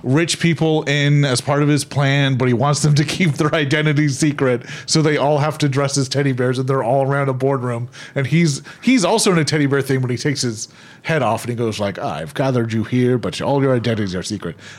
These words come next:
I should say that is very close to how the original Avengers were. It wasn't that quite that silly, but it got there in terms of humor. But the rest of it, oh boy.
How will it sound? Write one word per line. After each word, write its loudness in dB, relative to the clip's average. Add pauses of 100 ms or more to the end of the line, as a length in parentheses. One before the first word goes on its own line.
I 0
should 0
say 2
that -2
is 2
very 2
close 2
to 2
how 2
the 4
original 4
Avengers 2
were. 2 (1160)
It -2
wasn't 0
that -2
quite -2
that -2
silly, 2
but 0
it 0
got -2
there 0
in -6
terms -6
of -6
humor. 0 (360)
But 0
the 2
rest 0
of -4
it, -2
oh 2
boy. -4